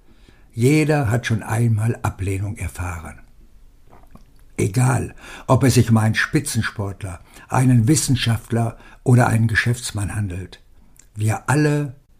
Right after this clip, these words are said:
werden zurückgewiesen. Und das ist in Ordnung.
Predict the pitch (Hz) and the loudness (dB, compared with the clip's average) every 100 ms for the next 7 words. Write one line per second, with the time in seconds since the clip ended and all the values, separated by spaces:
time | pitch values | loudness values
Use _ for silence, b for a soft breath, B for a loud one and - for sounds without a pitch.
0 | _ - 110 120 113 - 92 95 92 87 | _ -4 0 2 2 0 -4 -6 -8 -8
1 | 80 78 85 - - - - - 101 95 | -12 -14 -16 -20 -20 -20 -20 -4 -2 0
2 | 110 123 - - - - - - 101 98 | 2 2 0 -6 -14 -18 -8 -4 -2 -2
3 | - 123 139 107 76 - | -2 -4 -4 -6 -8 -12